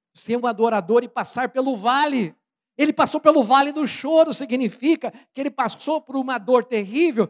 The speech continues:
ele passou por uma dificuldade, ele passou por um problema, mas nesse momento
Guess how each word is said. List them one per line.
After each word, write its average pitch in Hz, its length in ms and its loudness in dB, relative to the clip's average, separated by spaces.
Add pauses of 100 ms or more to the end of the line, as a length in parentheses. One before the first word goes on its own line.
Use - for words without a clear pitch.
(160)
ele 269 180 4
passou 277 380 2
por 285 120 -8
uma 254 160 -2
dificuldade, 226 840 0 (160)
ele 277 160 6
passou 285 440 4
por 269 140 2
um 269 80 2
problema, 233 640 4 (180)
mas 226 400 -4 (520)
nesse 185 540 -4
momento 208 680 -6